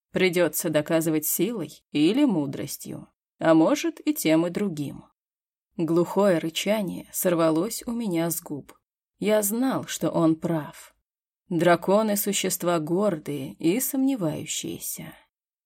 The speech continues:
Если бы мы хотели силой навязать им свою волю, вряд ли кто-то смог бы противостоять моему роду и технологиям жены. Но тогда пролилась бы кровь невинных жертв.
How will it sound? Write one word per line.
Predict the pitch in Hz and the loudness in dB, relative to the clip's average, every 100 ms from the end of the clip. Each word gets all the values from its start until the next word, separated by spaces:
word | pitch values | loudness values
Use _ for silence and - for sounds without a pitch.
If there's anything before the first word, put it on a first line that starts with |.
| _ 165 | _ 0
Если | 175 196 - 139 | 4 2 2 -2
бы | 147 | 4
мы | 156 | 4
хотели | 160 160 - 185 160 | 2 -4 0 0 0
силой | - - 220 160 | -2 -4 -2 0
навязать | 147 151 160 175 165 | 2 2 0 0 -2
им | - 165 | -2 -4
свою | - 156 156 156 | -4 -2 0 0
волю, | 160 165 202 185 - _ _ - | -2 -2 -2 -6 -12 _ _ -6
вряд | 165 247 294 - | -2 0 -2 -4
ли | 143 | -6
кто-то | - 156 156 | -2 -4 -2
смог | 160 165 165 240 - | -2 0 0 0 -4
бы | 262 | -4
противостоять | 269 262 233 226 196 175 160 160 | -6 -8 -8 -6 -2 -2 -2 -4
моему | 185 180 151 151 | -4 2 2 2
роду | 151 156 185 240 | 0 -2 -4 -6
и | - | -10
технологиям | 220 240 - 226 180 160 170 170 170 | -8 -8 -6 -4 -2 -2 -4 -6 -6
жены. | 175 185 143 - - _ _ _ _ - | -6 -4 -6 -8 -18 _ _ _ _ 2
Но | 160 165 156 | 4 6 4
тогда | 160 151 165 175 | 2 2 0 0
пролилась | 170 165 165 165 165 170 | -2 -2 0 2 0 0
бы | 170 | -4
кровь | 170 165 156 - | -2 -2 -2 0
невинных | 165 160 165 165 165 170 | 0 2 2 0 -2 -6
жертв. | 190 214 165 - - | -8 -8 -8 -14 -20